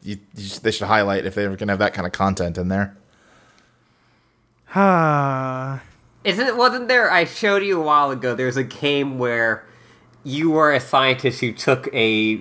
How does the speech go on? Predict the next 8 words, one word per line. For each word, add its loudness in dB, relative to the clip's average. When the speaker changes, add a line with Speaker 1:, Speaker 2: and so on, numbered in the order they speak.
Speaker 3:
shrinking 0
Speaker 1:
Yes. -4
Speaker 3:
potion. 0
Speaker 1:
Yeah. -2
Speaker 3:
And 0
you 0
had 0
to 0